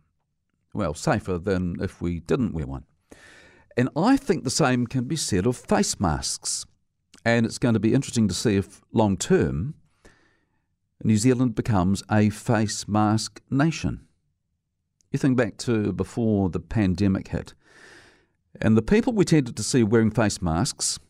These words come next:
again, another generalisation, but the people who tended to be the ones wearing face masks back then were from overseas. But now we're all wearing them,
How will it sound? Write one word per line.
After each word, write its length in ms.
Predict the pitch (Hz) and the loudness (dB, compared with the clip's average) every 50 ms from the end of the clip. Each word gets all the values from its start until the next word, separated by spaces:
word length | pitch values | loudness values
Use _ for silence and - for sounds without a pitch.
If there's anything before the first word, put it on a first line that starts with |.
| _ _ _ _ _ - | _ _ _ _ _ -8
again, 540 | 95 90 92 117 113 98 80 82 92 110 - | -8 -4 -2 0 2 2 2 2 2 2 2
another 340 | 101 101 95 95 95 92 92 | 0 0 0 2 2 0 0
generalisation, 880 | 85 95 95 92 95 95 98 104 104 101 - 90 - - - 92 90 | 2 2 2 2 2 2 2 2 2 2 2 0 0 -2 -2 -2 -2
but 120 | 87 - - | 0 0 -2
the 60 | - | 0
people 340 | - 165 175 208 - 196 185 | 2 0 0 2 2 2 2
who 60 | 151 | 2
tended 340 | - - 135 127 113 98 92 | 2 2 0 0 0 -4 -8
to 80 | 110 | -4
be 140 | - 110 107 | 0 0 0
the 80 | 101 98 | 2 2
ones 240 | 104 104 104 92 101 | 2 2 2 2 0
wearing 180 | 101 101 95 | 0 0 0
face 260 | 90 117 107 104 104 | 2 0 0 0 0
masks 520 | 107 107 107 110 107 107 - - - - - _ _ _ _ _ _ _ _ _ _ _ _ _ _ _ _ _ _ _ _ - | 0 2 2 2 0 -2 -6 -10 -12 -12 -14 _ _ _ _ _ _ _ _ _ _ _ _ _ _ _ _ _ _ _ _ -2
back 240 | 120 113 76 - | -2 -2 -2 0
then 340 | 101 139 135 104 90 95 101 | 0 2 2 2 2 2 2
were 100 | 107 110 | 0 0
from 220 | 107 - 117 117 - | 0 -2 -2 0 2
overseas. 840 | 117 123 117 120 - - 175 170 131 87 65 64 - - - - _ _ _ _ _ _ _ _ _ _ _ _ _ _ _ _ _ _ _ _ _ _ _ _ _ _ _ _ _ _ _ _ _ _ _ _ - 95 | 2 2 0 0 -2 -2 0 0 0 0 -2 -4 -8 -12 -14 -16 _ _ _ _ _ _ _ _ _ _ _ _ _ _ _ _ _ _ _ _ _ _ _ _ _ _ _ _ _ _ _ _ _ _ _ _ -4 0
But 140 | 117 110 | 2 2
now 200 | 120 123 120 117 | 4 4 2 2
we're 120 | 110 107 113 | 2 0 0
all 260 | - - 131 131 107 | 0 0 0 0 0
wearing 260 | 87 82 73 69 67 | -2 -2 -2 -4 -4
them, 200 | 67 62 - - | -6 -8 -10 -12